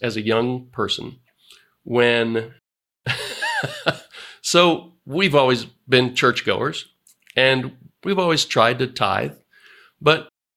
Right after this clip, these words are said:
when summer rolls around and you don't show up at church, you, you're used to giving money every week when you go.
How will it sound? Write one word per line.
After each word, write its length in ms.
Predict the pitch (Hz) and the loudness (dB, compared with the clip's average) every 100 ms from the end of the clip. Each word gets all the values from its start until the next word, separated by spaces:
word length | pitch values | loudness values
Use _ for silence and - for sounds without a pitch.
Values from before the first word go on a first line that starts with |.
| _ | _
when 200 | 147 156 | 0 0
summer 360 | - 214 220 143 | 0 2 4 4
rolls 260 | 120 113 | 4 2
around 400 | 101 101 104 107 | -2 -2 -2 -4
and 140 | 131 135 | -2 0
you 100 | 180 | 2
don't 200 | 196 156 | 2 0
show 340 | - 147 135 | 0 0 0
up 160 | 131 131 | -2 -4
at 120 | 110 | -4
church, 440 | - 135 104 - - | -2 -2 -2 -4 -6
you, 160 | 180 - | -6 0
you're 160 | 160 | 2
used 300 | 156 185 185 | 2 0 -2
to 60 | 147 | -2
giving 320 | 127 127 120 | 0 0 0
money 280 | 113 113 113 | 0 -2 -2
every 240 | 107 110 | -4 -4
week 420 | 101 101 110 104 | -6 -4 -4 -4
when 140 | 107 101 | -6 -4
you 100 | 98 | -4
go. 320 | 101 - | -6 -8